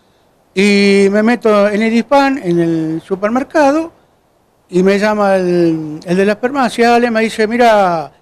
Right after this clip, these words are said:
venite urgente", dice, "porque te robaron. Te abrieron la casa, te robaron". ¿Qué? Me agarró un, un ataque de nervio bárbaro, ¿viste? Digo yo, "Bueno, vamos a ver, poco tenemos, y el ahorro que hemos tenido",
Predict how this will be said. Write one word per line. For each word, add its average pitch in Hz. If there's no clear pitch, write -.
venite 233
urgente", 233
dice, 220
"porque 165
te 156
robaron. 127
Te 156
abrieron 185
la 185
casa, 185
te 156
robaron". 123
¿Qué? -
Me -
agarró 120
un, 135
un 135
ataque 139
de 139
nervio 151
bárbaro, 226
¿viste? 151
Digo 139
yo, 151
"Bueno, 185
vamos 165
a 185
ver, 151
poco 190
tenemos, 220
y 147
el 151
ahorro 190
que 170
hemos 202
tenido", 240